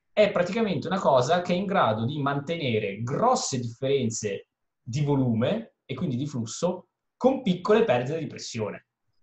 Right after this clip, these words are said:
perché è grosso. Cioè,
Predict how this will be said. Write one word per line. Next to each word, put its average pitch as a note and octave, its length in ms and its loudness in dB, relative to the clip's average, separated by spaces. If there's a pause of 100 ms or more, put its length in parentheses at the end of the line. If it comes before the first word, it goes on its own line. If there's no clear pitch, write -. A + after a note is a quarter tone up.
(1160)
perché D3 280 2
è A#2+ 100 0
grosso. A#2+ 540 -4 (1700)
Cioè, B2+ 340 2